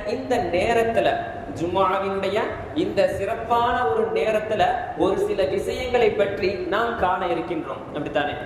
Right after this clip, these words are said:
ஒவ்வொரு வாரத்திலும் நாம் ஆக ஒரு முக்கியமான ஒரு தினமாக இந்த ஜும்ஆவினுடைய தினத்தை எடுத்து வச்சிருக்கிறோம்.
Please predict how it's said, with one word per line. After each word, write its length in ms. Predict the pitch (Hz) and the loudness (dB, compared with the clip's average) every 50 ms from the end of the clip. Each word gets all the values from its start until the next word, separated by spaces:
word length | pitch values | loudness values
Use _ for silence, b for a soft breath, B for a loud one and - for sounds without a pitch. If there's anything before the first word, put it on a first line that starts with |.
| - - - - - - - - - - - - - - - - - 175 | -10 -12 -12 -14 -16 -16 -16 -16 -16 -16 -16 -16 -16 -16 -8 0 2 2
ஒவ்வொரு 360 | 208 196 196 202 269 262 254 247 - 175 | 2 2 4 4 4 6 6 2 2 0
வாரத்திலும் 720 | 185 196 - 254 262 254 - - - 247 - 202 - - - - - - - - - - - 156 | 0 0 0 0 0 -2 -2 -2 -2 -2 -2 -2 -2 -4 -6 -8 -12 -14 -14 -16 -16 -12 -6 -2
நாம் 240 | 190 208 226 233 233 226 - 233 233 - - - - - - 170 185 226 247 | -2 0 0 0 -2 -4 -4 -6 -10 -10 -12 -14 -14 -10 -4 -2 0 0 2
ஆக 200 | 277 285 294 294 294 277 254 - - 214 | 0 0 0 0 0 0 2 0 0 0
ஒரு 120 | 226 226 220 214 | 0 0 0 0
முக்கியமான 680 | 220 - - 240 254 262 262 262 262 262 262 269 269 269 277 277 254 | -2 -4 -4 -6 -4 -4 -2 -2 0 2 2 2 2 2 2 4 4
ஒரு 100 | 247 233 - - | 6 4 4 4
தினமாக 460 | 190 214 240 247 240 240 233 233 233 233 214 214 220 214 - 185 | 4 4 4 2 2 2 0 2 2 2 2 2 2 0 -2 -4
இந்த 140 | 208 214 214 214 175 - | -4 -4 -4 -4 -4 -2
ஜும்ஆவினுடைய 800 | 180 190 233 247 247 247 247 254 247 254 247 240 233 208 214 208 - 185 | -4 0 2 4 4 4 4 2 0 -2 -2 -2 -2 0 -2 -2 -2 -2
தினத்தை 380 | 196 202 208 - - 214 185 214 - - - - - - - 175 | -2 -2 -4 -4 -4 -4 -4 -4 -4 -6 -8 -12 -14 -8 -4 -2
எடுத்து 220 | 196 196 - - 160 165 | 0 0 0 0 0 -2
வச்சிருக்கிறோம். 500 | - - 175 - - - - - - | 0 -2 -2 -4 -4 -4 -4 -6 -6